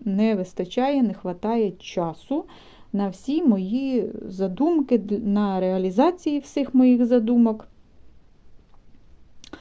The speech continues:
Тому ось так. Ось такий подаруночок від Н-, Наташі я отримала.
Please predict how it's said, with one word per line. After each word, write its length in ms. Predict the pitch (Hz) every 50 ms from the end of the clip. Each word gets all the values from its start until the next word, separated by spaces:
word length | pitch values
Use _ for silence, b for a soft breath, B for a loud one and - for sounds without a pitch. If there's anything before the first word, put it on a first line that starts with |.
| B B B B B B B B B B B B _ _
Тому 420 | 240 233 226 247 277 320 370 427 - - - - _ _ - - - - - - - - - _ - - - - - - - - - - _ _ _ - - - - - _ _ - - _ _ - - -
ось 260 | 240 233 311 302 -
так. 380 | - - - - - - - - - - - - - B B B B B B B
Ось 140 | 233 233 233
такий 300 | - 269 240 - 294 285
подаруночок 1040 | 262 - 226 214 208 233 233 240 277 330 392 381 359 311 277 - - 277 262 - 247
від 220 | 214 214 214 214
Н-, 160 | 208 196 190 190 - -
Наташі 680 | - 214 220 214 214 214 - 285 320 330 330 - - 247
я 160 | 220 214 208 190
отримала. 840 | 185 190 - - 254 294 320 311 285 277 269 269 262 262 262 262